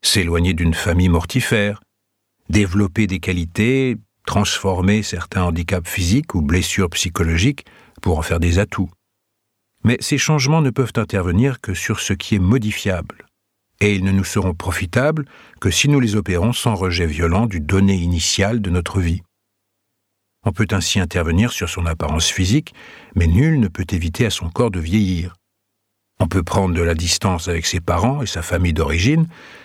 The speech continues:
mais il sera impossible de trouver la paix intérieure si cette distance repose sur un ressentiment permanent, sur une haine tenace, sur un refus de ce qui a été.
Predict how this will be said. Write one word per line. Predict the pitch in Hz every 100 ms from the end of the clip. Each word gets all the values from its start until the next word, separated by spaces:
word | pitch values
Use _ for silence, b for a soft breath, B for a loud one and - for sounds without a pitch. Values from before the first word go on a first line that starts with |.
| B
mais | - 98
il | 92
sera | - 85 82
impossible | 87 85 87 - 160 117
de |
trouver | - 92 87
la | 82
paix | 82 95
intérieure | 85 82 80 85 123 151 B B _
si | -
cette | 85 87
distance | 78 90 - 107 98 85
repose | - 85 98 90
sur | - -
un | 82
ressentiment | 76 110 - 92 - 82 76
permanent, | 80 71 73 117 151 B B -
sur | - 85
une | 85 82
haine | 110 101 82 78
tenace, | - 85 90 123 - - b b _
sur | - 98
un | 82
refus | 82 98 - - 156 - -
de | 92
ce | -
qui | - 85
a |
été. | 92 - 92